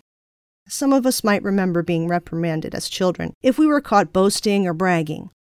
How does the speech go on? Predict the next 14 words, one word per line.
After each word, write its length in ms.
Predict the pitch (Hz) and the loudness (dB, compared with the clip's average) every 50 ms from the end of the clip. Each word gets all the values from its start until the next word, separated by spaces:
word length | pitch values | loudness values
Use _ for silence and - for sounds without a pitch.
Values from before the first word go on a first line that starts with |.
| _ _ _ - | _ _ _ -2
Being 200 | 220 208 202 185 | 0 0 0 0
reserved 760 | 185 180 151 - 185 185 190 202 220 247 285 302 330 - - _ _ - | 0 -2 -2 -2 0 2 2 2 2 2 0 -2 -6 -10 -18 _ _ -8
about 240 | 233 202 196 190 185 | -2 0 0 2 2
our 140 | 185 185 175 | 2 0 0
accomplishments, 840 | 170 - - 185 180 165 - 214 - - - 233 220 220 226 - - | 0 0 0 0 0 0 0 -4 -4 -2 -2 0 0 0 0 -2 -2
our 100 | 156 156 | -6 -4
smarts, 640 | - - - - 202 190 190 196 202 - - - | -6 -8 -4 -2 0 0 2 0 0 -2 -4 -4
and 80 | 196 180 | -2 -2
our 80 | 175 | -2
possessions 600 | 165 - 185 156 170 180 180 - - 220 214 190 190 | -2 -4 -6 -4 -2 -2 -2 -2 -2 -2 -2 -2 -4
or 60 | 170 | -4
blessings 640 | 156 180 175 180 180 - - 233 247 262 - - _ _ _ _ - | -2 -2 -2 -2 -2 -4 -4 -2 -2 -4 -4 -8 _ _ _ _ -2
was 160 | 277 285 - | 0 0 0
the 160 | 285 254 | 0 -2